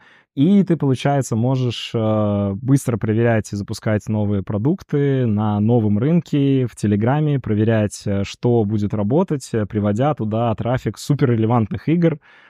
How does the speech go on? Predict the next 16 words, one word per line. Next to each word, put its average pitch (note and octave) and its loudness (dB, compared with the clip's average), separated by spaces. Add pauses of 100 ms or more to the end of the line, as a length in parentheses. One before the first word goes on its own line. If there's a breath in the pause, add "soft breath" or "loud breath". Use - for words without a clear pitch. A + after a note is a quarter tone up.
(160 soft breath)
и G2+ -2
людей, A2+ 4
закупая A#2 0
это G2+ -2
там G2 -4
в - -20
каналах, A2+ 0
э, F#2+ -4
которые, G2+ 0 (480 soft breath)
э, F#2+ -2
смежные A#2+ 2
по A2+ 0
твоей G2+ 0
вот G2 -4
этой G2 -4
специфике. - -8